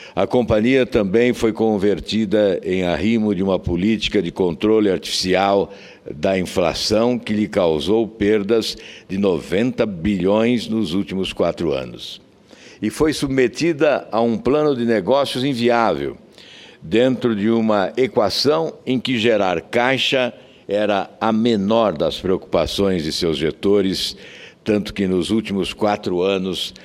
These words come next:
a produção de petróleo mal saiu do lugar.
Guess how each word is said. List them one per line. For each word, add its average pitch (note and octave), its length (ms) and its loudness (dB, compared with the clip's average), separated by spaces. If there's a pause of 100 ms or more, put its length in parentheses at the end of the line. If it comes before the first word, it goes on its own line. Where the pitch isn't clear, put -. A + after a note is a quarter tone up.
(240)
a G#2+ 140 2
produção B2 760 2
de F#2+ 140 -8
petróleo G#2 760 2
mal F#2+ 400 2
saiu G2+ 440 0
do F#2+ 100 0
lugar. D2+ 460 -2